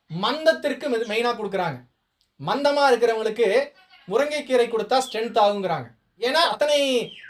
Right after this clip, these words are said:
சத்துக்களை என்ன பண்ணுது? சேகரித்து வச்சுக்குது. அந்த சேகரித்த சத்துக்களை உடனடியாக என்ன பண்ணுது? பரிமாற்றம் செய்யுது.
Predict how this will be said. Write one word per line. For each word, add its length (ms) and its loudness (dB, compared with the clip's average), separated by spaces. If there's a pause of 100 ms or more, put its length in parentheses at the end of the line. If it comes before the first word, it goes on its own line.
சத்துக்களை 420 0
என்ன 160 2
பண்ணுது? 320 2 (440)
சேகரித்து 680 0
வச்சுக்குது. 440 0 (460)
அந்த 160 -4 (140)
சேகரித்த 560 0
சத்துக்களை 640 0 (540)
உடனடியாக 680 2 (100)
என்ன 100 0
பண்ணுது? 260 0 (120)
பரிமாற்றம் 540 0
செய்யுது. 260 -4